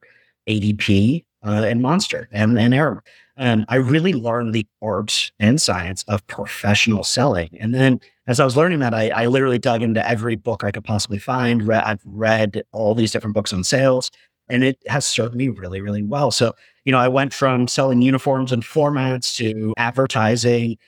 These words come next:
to, uh, strategic outsourcing, million dollar deals, like, literally sitting in the boardroom of Fortune five hundred companies, redesigning how they go to market, um, from a business perspective. And then I got into sales tech, and I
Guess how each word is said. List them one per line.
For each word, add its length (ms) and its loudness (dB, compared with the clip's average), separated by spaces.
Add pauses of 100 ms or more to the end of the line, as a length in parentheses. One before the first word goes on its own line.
(200)
to, 560 2
uh, 180 -10
strategic 540 0
outsourcing, 760 0
million 280 2
dollar 260 2
deals, 500 2
like, 160 -6
literally 300 -2
sitting 240 -4
in 60 -6
the 80 -4
boardroom 400 -4
of 80 -8
Fortune 260 0
five 160 -6
hundred 220 -10
companies, 420 -4
redesigning 600 0
how 120 -4
they 120 -8
go 100 -2
to 80 0
market, 580 2
um, 300 -4
from 240 -2
a 220 2 (400)
business 260 2
perspective. 720 -2 (380)
And 80 2
then 140 2
I 80 0
got 160 0
into 160 0
sales 360 0
tech, 520 -8
and 140 -4
I 320 2